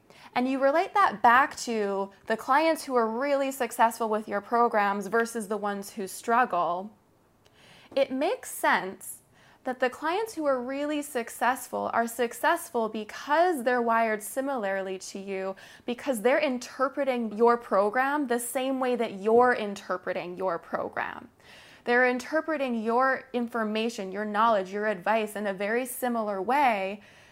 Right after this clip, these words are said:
that you are. So you, you and those clients, they, you just mesh.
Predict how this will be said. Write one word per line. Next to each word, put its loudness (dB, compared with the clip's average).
that 2
you 4
are. 2
So -6
you, 0
you 2
and 4
those 4
clients, -2
they, -4
you -2
just 2
mesh. 2